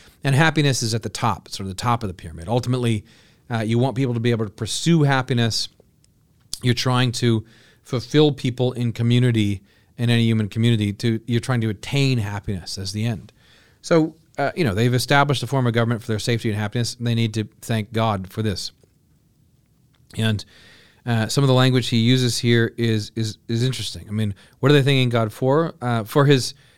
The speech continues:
kind care and protection of the people of this country previous to their becoming a nation. For this, the fact that they made it that far. For the signal and manifold mercies and the favorable imp-, interpositions of his providence,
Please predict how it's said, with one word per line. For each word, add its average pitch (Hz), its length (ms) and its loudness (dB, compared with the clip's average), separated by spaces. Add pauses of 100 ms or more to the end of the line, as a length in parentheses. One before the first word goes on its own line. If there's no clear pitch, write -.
(120)
kind 143 340 0
care 127 520 0
and 110 120 -6
protection 135 520 -4
of 113 80 -6
the 104 80 -12
people 131 320 -2
of 110 80 0
this 117 180 -4
country 123 380 -6
previous 123 480 -2
to 120 100 -14
their 113 140 -2
becoming 113 420 -4
a 104 60 -4
nation. 107 480 -6 (1400)
For - 120 -2
this, 135 240 0
the 117 160 -8
fact 101 220 -6
that 113 40 -14
they 104 140 -2
made 98 200 0
it - 140 -4
that 104 180 -8
far. 113 380 -6 (640)
For - 140 2
the 151 100 6
signal 170 460 4
and 135 120 2
manifold 131 540 0
mercies 110 680 -2 (100)
and 120 120 -2
the 113 60 0
favorable 139 720 0
imp-, 135 380 -4
interpositions 127 800 -2
of 98 140 -10
his 98 120 -8
providence, 120 760 -4